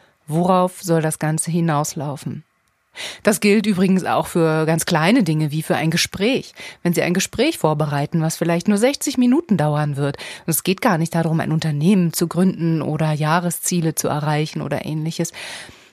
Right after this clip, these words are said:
auch dann werden Sie ja ein Ziel irgendwie vor Augen haben oder ganz oft haben wir das so implizit im Bauchgefühl, aber solange wie wir es nicht explizit machen und es uns vor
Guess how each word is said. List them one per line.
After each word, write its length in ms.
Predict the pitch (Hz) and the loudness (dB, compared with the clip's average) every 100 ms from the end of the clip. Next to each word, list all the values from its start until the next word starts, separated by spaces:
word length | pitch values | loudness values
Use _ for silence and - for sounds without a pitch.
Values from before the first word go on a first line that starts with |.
| - - | -6 0
auch 180 | 196 | 0
dann 480 | - 196 214 262 156 - _ - - _ - | 2 2 4 4 2 -4 _ -20 -20 _ -2
werden 340 | 175 175 196 | 2 4 4
Sie 140 | 185 202 | 2 2
ja 160 | 202 | 2
ein 200 | - 196 | 2 0
Ziel 380 | - 269 381 392 | 0 0 0 0
irgendwie 720 | - 190 190 170 180 175 170 - _ | 0 2 2 2 2 2 0 -6 _
vor 260 | - 190 143 | -4 -2 2
Augen 400 | 147 175 185 151 | 4 4 2 2
haben 420 | 156 147 151 143 | 2 2 0 -4
oder 280 | 156 160 165 - - | 0 2 0 -4 -2
ganz 260 | 185 214 | 2 2
oft 260 | - 202 - | 2 -2 0
haben 240 | 180 190 | 2 4
wir 80 | 185 | 2
das 160 | 185 180 | 2 0
so 160 | 196 - | -2 0
implizit 920 | 233 339 - 202 185 - 202 202 - | 0 0 -4 -6 -2 0 2 0 2
im 200 | 175 151 | 0 2
Bauchgefühl, 720 | 151 202 226 175 - 165 156 | 4 4 2 -8 -6 -2 0
aber 180 | - 175 | 0 0
solange 400 | 165 160 196 233 | 0 0 2 2
wie 140 | 208 | 2
wir 100 | 175 | 2
es 120 | 165 - | 0 0
nicht 260 | 156 - - - - - | -4 -6 -18 -20 -8 0
explizit 800 | 220 - - 285 - - 240 - | 0 0 -4 -4 -2 -2 -2 0
machen 460 | 156 156 175 180 190 - - | 0 2 0 0 -2 -10 -6
und 220 | 185 180 | 0 2
es 140 | 175 - | 0 0
uns 220 | 170 - | -2 -2
vor 260 | - 160 | -4 -4